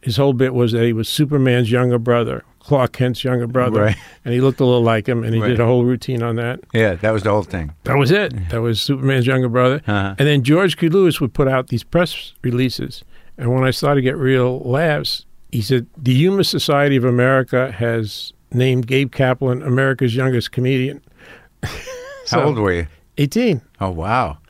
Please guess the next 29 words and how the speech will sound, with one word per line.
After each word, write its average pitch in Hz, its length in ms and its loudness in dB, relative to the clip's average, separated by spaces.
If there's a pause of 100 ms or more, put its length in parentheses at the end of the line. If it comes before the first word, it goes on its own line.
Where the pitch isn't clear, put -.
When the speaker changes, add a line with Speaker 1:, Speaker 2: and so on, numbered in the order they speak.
(380)
Speaker 1:
So 131 420 -2
I 127 140 -4
had 135 180 0
to, 170 260 -8
I 131 220 -4
showed 151 200 2
it 135 80 0
to 131 40 -4
my 139 140 0
parents. 170 580 0
Speaker 2:
Yeah. 113 280 2
Speaker 1:
Uh, - 20 0
Speaker 2:
"Look, 143 560 0
I 117 80 0
did 160 200 2
it." - 180 0
Speaker 1:
"Hey, 160 380 2
you 131 140 -4
think 147 220 -2
I'm 143 260 0 (140)
kidding 165 180 2
around 170 240 2
with 220 100 0
this? 254 260 0
Here, 214 220 2
look 190 160 0
at 196 80 0
this." 190 280 -2 (180)
Speaker 2:
<laughs> - 140 -8